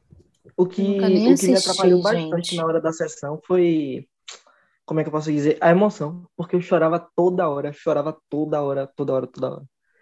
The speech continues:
Speaker 1: Na hora da morte da Gamora mesmo, meu Deus do céu.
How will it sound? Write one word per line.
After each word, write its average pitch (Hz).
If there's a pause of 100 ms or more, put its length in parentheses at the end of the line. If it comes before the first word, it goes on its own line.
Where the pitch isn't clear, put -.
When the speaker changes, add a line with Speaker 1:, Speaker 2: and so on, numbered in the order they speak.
(360)
Speaker 1:
Na 156
hora 165
da 165
morte 156
da 160
Gamora 147
mesmo, 170
meu 180
Deus 147
do 135
céu. 117